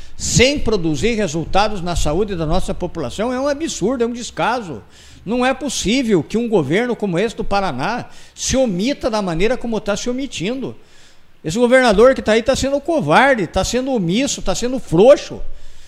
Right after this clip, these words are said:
né? Não mostrou pro que veio. Ele é um playboy acostumado a, né, a,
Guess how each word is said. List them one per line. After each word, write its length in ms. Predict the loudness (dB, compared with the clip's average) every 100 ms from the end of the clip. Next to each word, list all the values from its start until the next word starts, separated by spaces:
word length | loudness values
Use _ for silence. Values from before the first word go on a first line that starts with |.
| -14 -6
né? 200 | -2 2
Não 300 | 4 4 6
mostrou 500 | 4 4 6 6 8
pro 180 | 6
que 140 | 2 2
veio. 380 | 2 2 4 4
Ele 100 | 4
é 80 | 4
um 100 | 4
playboy 720 | 6 6 6 6 6 4 2 0 0 -2 -4 -4 -4
acostumado 1000 | -6 -2 -2 0 0 4 4 4 2 -4 -4 -6
a, 240 | -4 -4
né, 420 | -4 -4 0 0 -2 -6 -8 -10 -10 -8
a, 320 | -6 -6